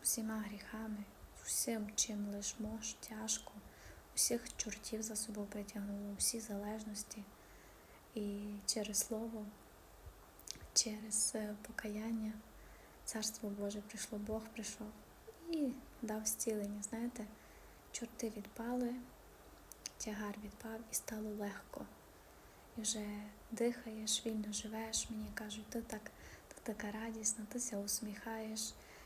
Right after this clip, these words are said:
Розкажи, як то так в твоєму житті ся стало, що тебе, м, заставило до того прийти?" Починала я не з, е, чогось такого прекрасного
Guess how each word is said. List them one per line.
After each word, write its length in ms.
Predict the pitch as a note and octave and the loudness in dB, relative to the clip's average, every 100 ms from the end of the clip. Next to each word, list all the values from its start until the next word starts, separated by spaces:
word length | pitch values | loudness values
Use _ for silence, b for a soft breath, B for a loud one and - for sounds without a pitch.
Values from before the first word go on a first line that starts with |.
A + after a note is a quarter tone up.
| B - | B -2
Розкажи, 500 | A#3 - - B3 G#3 | 4 4 4 0 0
як 180 | G3+ G3+ | 0 -2
то 100 | - G#3 G3+ | -4 -6 -2
так 160 | G3+ G3+ - | -4 -4 -8
в 40 | |
твоєму 300 | - G#3 G3+ | -2 0 2
житті 340 | G3+ G#3+ - A#3 | 0 -2 0 4
ся 160 | - | 4
стало, 520 | G#3 - G#3 G#3 G#3 G3+ | 4 0 0 0 0 2
що 200 | - G#3+ | 2 0
тебе, 280 | A3 G3+ G3+ - B3 | -4 -4 -6 -6 -2
м, 140 | G3+ G#3 | -2 0
заставило 600 | - - - A3+ A3+ G#3+ | 4 4 6 4 4 2
до 140 | G#3+ | 2
того 220 | G#3 G#3 G3+ - | 0 -2 -4 -6
прийти?" 440 | G#3 G#3 A3 G#3+ G#3+ B B B B B B - - - - - - - - - | -6 -4 -4 -6 -8 B B B B B B -16 -16 -18 -16 -16 -16 -16 -18 -8
Починала 600 | - A#3 - A#3 C4 C#4+ A#3+ | 0 8 8 8 8 8 8
я 480 | G#3+ A3 A3+ A3 | 4 2 2 2
не 300 | G#3 G3+ G#3+ | 2 2 4
з, 280 | A3 A3 - | 6 12 12
е, 200 | - G#3+ G#3+ G#3 G#3 G#3 - - - - - - - - - - - - - - | 10 2 0 -2 -2 -2 -6 -16 -16 -16 -16 -16 -14 -14 -14 -14 -8 -6 -2 4
чогось 300 | - G#3+ G#3 | 4 4 4
такого 360 | G3+ G#3+ - G#3+ | 4 2 -2 -2
прекрасного 800 | G#3+ G#3+ G#3 G#3 G#3 G#3 A3 G#3+ | -2 -4 -2 -2 2 2 2 0